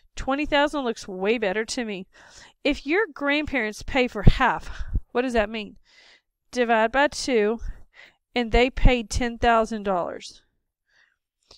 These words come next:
Grandparents paid. What if a scholarship pays you five thousand dollars?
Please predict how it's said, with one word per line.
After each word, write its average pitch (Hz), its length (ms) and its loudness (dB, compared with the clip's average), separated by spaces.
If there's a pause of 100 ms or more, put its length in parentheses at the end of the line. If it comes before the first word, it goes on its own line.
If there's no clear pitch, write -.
(240)
Grandparents 233 1040 -4
paid. - 520 -6 (1500)
What 262 160 4
if 359 80 -4
a 359 60 -2
scholarship - 680 0 (120)
pays 254 300 2
you 240 120 -6
five 220 240 2
thousand 208 340 -2
dollars? - 460 -8